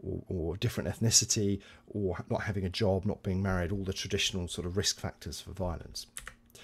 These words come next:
And finally, some work that we did in twenty sixteen looked at a, a survey of five thousand young men aged between eighteen and thirty. And we found that exposure to violence radically increased the chances of you being victimized. Yeah. So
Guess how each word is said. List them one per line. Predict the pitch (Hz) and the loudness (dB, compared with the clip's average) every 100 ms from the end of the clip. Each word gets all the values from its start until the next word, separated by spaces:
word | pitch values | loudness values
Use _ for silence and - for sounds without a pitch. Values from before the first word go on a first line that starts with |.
| - - - - | -20 -20 -20 -8
And | - 143 | -4 6
finally, | 226 269 247 | 8 8 8
some | - 156 | 6 8
work | 151 131 | 8 8
that | 127 | 6
we | 120 160 | 6 6
did | 180 113 | 8 6
in | 104 | 4
twenty | - 113 | 2 4
sixteen | 104 - - - 151 131 | 6 4 2 4 6 8
looked | 127 - - | 6 2 2
at | 101 | 4
a, | 92 - | 4 2
a | |
survey | 110 - 123 110 98 | 2 6 6 8 8
of | 90 | 6
five | - 107 101 | 4 4 4
thousand | 110 104 95 92 | 2 2 2 2
young | 98 95 | 2 4
men | 98 104 101 - - | 4 4 2 -2 -2
aged | 95 - | -2 -2
between | - 107 92 | -2 0 2
eighteen | 90 - 87 | 0 -2 -4
and | 82 85 | -2 0
thirty. | 110 107 - - - - - | 2 4 4 0 -6 -14 -10
And | - | 0
we | 185 | 2
found | 202 214 190 | 4 4 4
that | - - - - _ _ - | 2 -4 -20 -20 _ _ -8
exposure | - - - - 180 226 - | 0 8 10 12 12 10 6
to | - | 2
violence | 101 98 76 82 113 - - - | 0 0 -2 -2 -2 -4 -6 -6
radically | 117 131 175 175 - 147 | 6 10 10 10 6 2
increased | 131 117 - | 4 2 0
the | 113 | 0
chances | 120 107 - 98 | 2 2 0 -2
of | 90 | -2
you | 95 | -2
being | 95 87 | 0 0
victimized. | 87 - - 82 76 - - - | 0 -2 -4 -6 -6 -8 -12 -6
Yeah. | 117 - - - - - | -4 -4 -8 -18 -18 2
So | - | 10